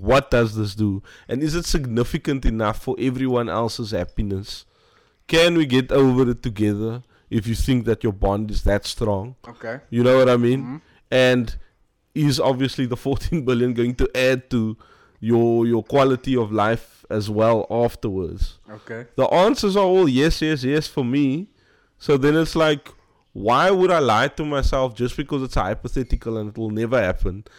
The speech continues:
Speaker 1: Nobody's offering one billion,
Speaker 2: No,
Speaker 1: you know,
Speaker 2: yeah,
Speaker 1: like
Speaker 2: yeah.
Speaker 1: that. It's never gonna happen. I, I, I have confidence in saying that.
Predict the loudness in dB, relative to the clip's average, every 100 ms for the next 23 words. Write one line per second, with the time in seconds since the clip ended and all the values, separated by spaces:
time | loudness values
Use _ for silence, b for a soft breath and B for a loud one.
0 | B B 0 0 0 -2 -2 -4 0 -2
1 | -2 -8 -14 -8 -4 -2 -4 -4 -4 -4
2 | -6 -8 -10 -2 0 0 0 0 0 -2
3 | -4 -6 b b b -12 -4 0 2 2
4 | 2 2 0 -2 -2 -4 -4 -4 -2 -2
5 | -2 -4 -2 0 0 -2 0 2 0 -2
6 | 0 2 2 0 -4 -6